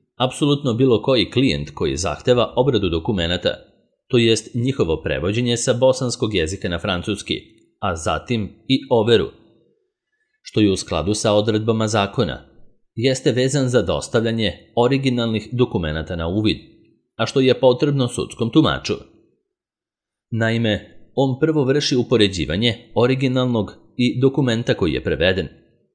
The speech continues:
a kako bi se na taj način uverio da između njih nema razlike, jer se njegovim pečatom sme overiti isključivo dokument čija sadržina je sasvim ista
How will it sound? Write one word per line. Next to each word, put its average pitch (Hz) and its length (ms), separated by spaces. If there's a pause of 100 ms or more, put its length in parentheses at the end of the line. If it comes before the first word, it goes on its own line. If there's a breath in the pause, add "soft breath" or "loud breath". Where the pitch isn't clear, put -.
(120)
a 110 160
kako 135 220
bi 139 140
se 123 300
na 95 200
taj 120 240
način 85 400
uverio 120 460 (760)
da 101 360
između 107 400
njih 127 400
nema 113 340
razlike, 85 480 (640)
jer 110 300
se 101 300
njegovim 117 540
pečatom 113 460
sme 131 280
overiti 123 640
isključivo 117 640
dokument 95 540 (500)
čija 131 180
sadržina 135 500
je 113 320
sasvim 104 500
ista 127 420